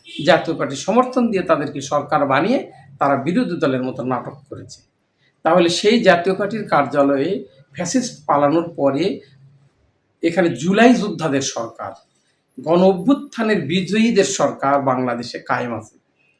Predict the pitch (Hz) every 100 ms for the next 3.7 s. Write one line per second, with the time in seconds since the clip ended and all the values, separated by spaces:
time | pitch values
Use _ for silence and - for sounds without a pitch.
0 | _ _ _ _ 262 294 277 160 139 -
1 | - _ _ _ _ _ 170 165 - 196
2 | 165 151 143 156 170 165 - 196 196 190
3 | 190 175 - 185 196 175 160